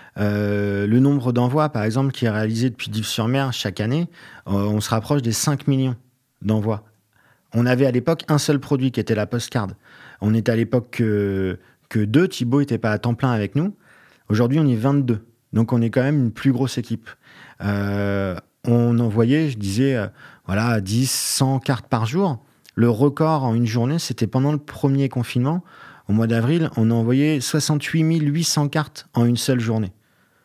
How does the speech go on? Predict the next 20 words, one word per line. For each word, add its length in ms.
C'est 260
énorme. 380
On 80
ne 40
pensait 300
pas 120
un 120
jour 220
atteindre 280
ce 140
niveau-là. 460
Ben, 100
nos 160
locaux 300
qu'on 160
avait 220
pris 180
à 40
la 120
Courneuve, 440